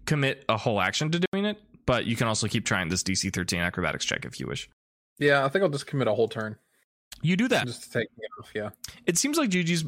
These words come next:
Speaker 1: <clears throat> mons have been pretty unsuccessful, so I don't think you're missing out too much by committing a turn to it.
Speaker 2: And then Patricia is going to dragon dance. This is just
Speaker 1: Ooh.
Speaker 2: gonna be a setup turn. Yeah.
Speaker 1: Ooh-hoo-hoo-hoo.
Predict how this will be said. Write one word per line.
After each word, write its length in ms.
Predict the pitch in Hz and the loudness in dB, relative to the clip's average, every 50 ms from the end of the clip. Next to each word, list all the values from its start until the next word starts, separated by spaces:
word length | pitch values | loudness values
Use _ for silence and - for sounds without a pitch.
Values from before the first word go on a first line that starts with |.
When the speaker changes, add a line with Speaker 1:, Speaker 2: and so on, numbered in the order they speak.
| - | -6
Speaker 1:
<clears throat> 100 | - - | -4 -2
mons 360 | 160 175 156 139 135 135 127 | 0 2 2 2 2 2 0
have 80 | - 123 | 0 0
been 120 | 127 120 107 | 0 0 0
pretty 220 | - 127 120 117 | 0 0 0 0
unsuccessful, 640 | 110 104 - 110 - - 107 92 - - 123 127 131 | 0 0 -2 -2 0 0 0 0 0 0 0 0 0
so 180 | - 113 104 | 0 0 2
I 60 | 101 | 2
don't 120 | 104 110 107 | 2 0 0
think 160 | 120 117 98 | -2 -2 -2
you're 100 | 98 101 | -2 0
missing 280 | 95 95 95 - - 120 | 0 0 0 0 0 -2
out 220 | 98 92 - - - _ - | -2 -2 -4 -6 -10 _ -12
too 160 | - - 101 | -4 -2 -2
much 380 | 95 95 90 - - - - - | 0 0 -2 -2 -2 -4 -4 -2
by 160 | - 95 90 - | -2 0 0 0
committing 340 | - 113 104 98 95 98 | 0 0 0 0 0 0
a 80 | 98 95 | 0 0
turn 220 | - - 101 98 | 0 -2 -2 -2
to 140 | 92 - 101 98 | -2 -2 -2 -2
it. 100 | - - _ _ _ _ _ _ _ _ _ | -4 -6 _ _ _ _ _ _ _ _ _
Speaker 2:
And 180 | - 120 117 113 | -8 -6 -6 -4
then 180 | 113 107 107 - | -4 -4 -6 -8
Patricia 1120 | - - 95 - - - 151 160 - - - 117 110 107 104 104 107 117 131 156 175 160 - _ _ _ _ _ _ _ _ _ - | -10 -14 -16 -14 -8 -8 -8 -8 -8 -8 -8 -6 -6 -6 -6 -6 -6 -6 -6 -6 -6 -6 -8 _ _ _ _ _ _ _ _ _ -16
is 100 | 120 - | -14 -8
going 180 | - 123 120 117 | -4 -4 -4 -4
to 120 | - - | -6 -10
dragon 520 | 117 - 120 113 110 113 117 135 120 117 104 | -6 -2 0 2 2 2 2 0 -2 -2 -4
dance. 520 | 113 104 104 101 92 92 - - - - _ _ _ - | -4 -6 -6 -8 -10 -14 -16 -18 -20 -20 _ _ _ -8
This 100 | 131 139 | -2 0
is 60 | 196 | 2
just 120 | 254 302 | 2 2
Speaker 1:
Ooh. 40 | 320 277 | 2 0
Speaker 2:
gonna 120 | - 117 | 0 -2
be 100 | 104 98 | -4 -8
a 40 | 107 | -10
setup 320 | - - - 90 101 - - _ _ 104 | -8 -8 -8 -8 -8 -10 -12 _ _ -16
turn. 140 | 107 107 92 - - _ | -14 -14 -14 -16 -18 _
Yeah. 160 | - 110 - - | -14 -6 -2 -2
Speaker 1:
Ooh-hoo-hoo-hoo. 960 | 370 370 - 427 466 480 480 440 370 453 466 415 440 466 453 381 165 143 - | -2 0 0 0 0 2 0 0 0 2 2 2 2 0 0 0 -2 -4 -8